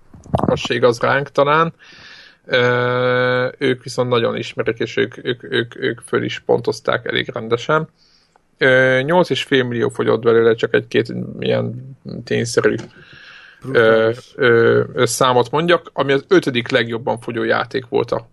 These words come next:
Speaker 1: PlayStation egyen, ami szerintem tényleg, tehát impresszív. Mm, ami az érdekes egyébként, ugye nézegettem itt a videókat, meg, ö, meg itt megnéztem, mm, hogy, ö, hogy, ö, olyan a játéktér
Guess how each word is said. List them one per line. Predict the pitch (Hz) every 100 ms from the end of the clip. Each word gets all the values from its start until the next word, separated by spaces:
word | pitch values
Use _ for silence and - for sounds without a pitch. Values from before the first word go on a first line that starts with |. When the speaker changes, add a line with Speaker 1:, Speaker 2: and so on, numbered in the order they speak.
| _
Speaker 1:
PlayStation | 117 117 117 - 123
egyen, | 131 135
ami | 139
szerintem | - 147 139 151 135
tényleg, | - 117 117 117 -
tehát | - 110 -
impresszív. | 135 - - - - 170 180 _ - - - - - - - _ _ 139
Mm, | 139 139 - _ _
ami | - 185 220
az | 143
érdekes | 156 151 135 - -
egyébként, | 127 - 127 120
ugye | - 120 123
nézegettem | 135 143 127 120 - 120 120
itt | 120 127
a |
videókat, | 127 127 123 120 120 -
meg, | 117 120
ö, | 120 120 120 120 -
meg | 139 117
itt | 120 117
megnéztem, | - 123 123 - 120 117 120 -
mm, | 120 92 90 - 127 120
hogy, | - 120 123 123
ö, | 120 120 120 120 _ _ _ _ - - _ _ _
hogy, | - 123 123 123 120
ö, | 123 120 120 120 120 - _ _
olyan | 156 220
a | 151
játéktér | 123 117 117 127 120 - 139 143 175 -